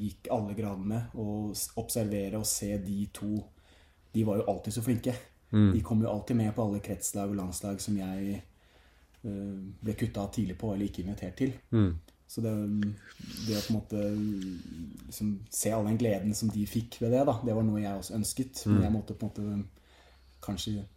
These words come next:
Speaker 1: gå en liten omvei, da, for å k-, få lov til å spille på kretslag og landslag med disse.
Speaker 2: Mm. Mm.
Speaker 1: Jeg skjønte jo at jeg kan ikke bli to meter, hundre kilo, sånn type Anders og Aksel.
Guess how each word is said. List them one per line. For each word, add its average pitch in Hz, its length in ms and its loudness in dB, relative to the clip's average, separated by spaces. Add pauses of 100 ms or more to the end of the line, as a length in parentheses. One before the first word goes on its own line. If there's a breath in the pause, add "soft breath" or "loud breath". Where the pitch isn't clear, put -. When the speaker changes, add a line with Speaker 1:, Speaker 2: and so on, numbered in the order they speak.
(240)
Speaker 1:
gå 104 160 -2
en 101 60 0
liten 101 200 -2
omvei, 117 340 6
da, 107 180 2
for 110 140 -2
å 107 500 0
k-, - 180 -14
få 113 100 0
lov 95 160 -2
til 101 140 -6
å 98 160 -4
spille 95 300 -2
på 92 160 -8
kretslag 95 360 -8
og 95 60 -8
landslag 98 300 -8
med 104 120 -6
disse. 104 160 2
Speaker 2:
Mm. 90 180 6 (260)
Mm. 80 240 2 (1120)
Speaker 1:
Jeg 110 200 0
skjønte 110 320 -2
jo 101 100 -4
at 98 140 -8
jeg 110 260 0
kan 95 240 -2
ikke 92 220 -4
bli 95 260 -4
to 104 120 -8
meter, 98 400 -4 (160)
hundre 101 260 2
kilo, 104 300 -2
sånn 101 180 -6
type 101 240 -6
Anders 104 260 0
og 117 60 0
Aksel. 117 220 0